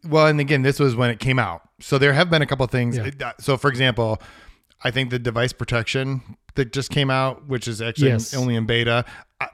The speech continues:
Speaker 1: I'm not even gonna, I can't really address that because the, what, that article didn't address it. But I think that the interactive widgets was the thing that I was like, "Why does this not exist?" And very thankful that finally Apple
Speaker 2: Yeah.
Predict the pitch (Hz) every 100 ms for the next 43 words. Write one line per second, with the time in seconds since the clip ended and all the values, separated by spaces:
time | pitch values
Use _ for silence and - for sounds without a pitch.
0 | - 139 135 139 135 127 117 110 156 147
1 | 139 123 131 - 127 127 117 117 - 120
2 | 110 113 110 - - _ - 143 139 117
3 | 120 - _ 135 127 120 120 113 107 107
4 | 104 92 92 110 135 165 208 214 151 127
5 | 123 120 110 107 95 85 _ - 120 120
6 | 135 123 135 127 120 120 - 135 123 123
7 | 120 - - _ - 131 123 117 113 120
8 | 123 113 110 - - - 107 120 143 131
9 | 127 123 - 117 110 104 95 101 107 123
10 | - 117 107 101 113 113 - 110 104 120
11 | 113 104 - 113 110 107 107 95 127 107